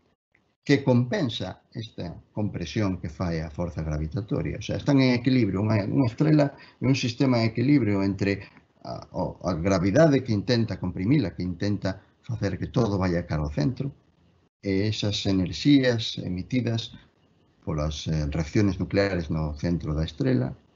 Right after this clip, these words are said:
onde hai maior densidade de temperatura, e que compensa mediante a emisión de radiación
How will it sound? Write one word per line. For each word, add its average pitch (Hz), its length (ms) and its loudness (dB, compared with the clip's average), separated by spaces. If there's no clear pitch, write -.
onde 165 160 0
hai 180 80 2
maior 82 480 -2
densidade 87 400 0
de - 40 -6
temperatura, 95 600 0
e 117 80 -2
que 110 160 -2
compensa 117 560 4
mediante 87 360 -2
a 85 80 0
emisión 101 400 -2
de 87 120 -4
radiación 85 760 -2